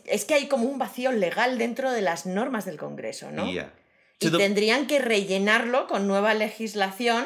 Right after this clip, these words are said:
Speaker 2: Mm-hmm.
Speaker 1: para hacer nuevas normas del Congreso que les aceptaran cambiar eso, ¿no?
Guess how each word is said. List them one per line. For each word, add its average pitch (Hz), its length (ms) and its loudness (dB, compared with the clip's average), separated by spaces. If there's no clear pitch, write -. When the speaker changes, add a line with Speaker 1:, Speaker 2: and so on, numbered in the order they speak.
Speaker 2:
Mm-hmm. 127 380 -2
Speaker 1:
para 190 180 4
hacer 202 200 0
nuevas 233 380 4
normas 233 500 2
del 214 120 -2
Congreso 226 680 -2
que 214 120 -4
les 175 460 -4
aceptaran 190 680 0
cambiar 165 380 0
eso, 180 320 -2
¿no? 330 280 -4